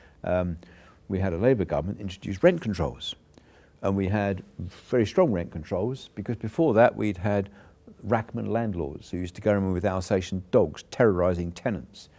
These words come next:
um, threatening them, um, and getting them, pushing them out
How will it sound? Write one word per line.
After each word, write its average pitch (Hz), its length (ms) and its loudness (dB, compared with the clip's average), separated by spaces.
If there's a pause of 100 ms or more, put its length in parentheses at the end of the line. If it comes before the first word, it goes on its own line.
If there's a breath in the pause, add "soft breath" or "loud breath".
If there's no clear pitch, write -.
(300 soft breath)
um, 90 360 -6
threatening 90 460 -6
them, 67 360 -12
um, 82 320 -8 (420)
and 87 200 -10
getting 92 280 -2
them, 90 100 -10 (100)
pushing 92 260 -6
them 90 100 -8
out 135 240 -8